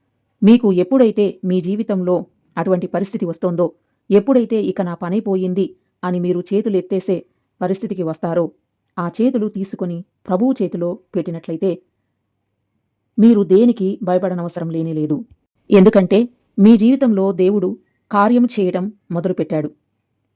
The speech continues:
కనుక మీ కన్నీళ్లను కొట్టివేయబోతున్నాడు, మీ కష్టాలు అన్నింటి నుండి ఆయన విడిపించబోతున్నాడు. అంతేకాదు, మీరు ఊహించినటువంటి గొప్ప కార్యాలను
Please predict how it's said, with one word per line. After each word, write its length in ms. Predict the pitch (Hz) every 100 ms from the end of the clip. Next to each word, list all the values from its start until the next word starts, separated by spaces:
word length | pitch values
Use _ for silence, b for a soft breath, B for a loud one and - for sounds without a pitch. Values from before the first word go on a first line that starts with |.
| _ -
కనుక 380 | 170 185 185 240 _ -
మీ 120 | 202
కన్నీళ్లను 600 | 196 190 220 240 196 185 214 _ _ _ _ _ _ _ _ -
కొట్టివేయబోతున్నాడు, 1000 | 208 277 233 202 180 175 170 160 160 165 _ _
మీ 160 | 180 180
కష్టాలు 560 | 180 170 - 196 170 - _ _ -
అన్నింటి 380 | 175 196 226 226
నుండి 280 | 185 175 175
ఆయన 360 | 170 170 170 - _ _ _
విడిపించబోతున్నాడు. 840 | 185 214 233 233 175 165 156 151 - _ _ _ 156
అంతేకాదు, 520 | 165 185 175 151 - _ _ _ -
మీరు 340 | 185 190 185 -
ఊహించినటువంటి 760 | 208 247 240 240 196 175 165 165
గొప్ప 360 | 175 180 240
కార్యాలను 580 | 226 180 175 175 165